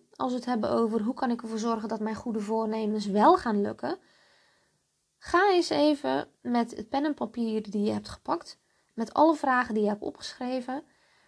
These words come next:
Schrijf dan eens links op het vel fysieke gezondheid,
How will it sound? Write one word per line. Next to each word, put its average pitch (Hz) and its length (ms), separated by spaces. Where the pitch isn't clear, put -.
Schrijf 320 360
dan 269 200
eens 247 480
links 302 340
op 240 120
het 240 140
vel 214 380
fysieke 285 480
gezondheid, 254 760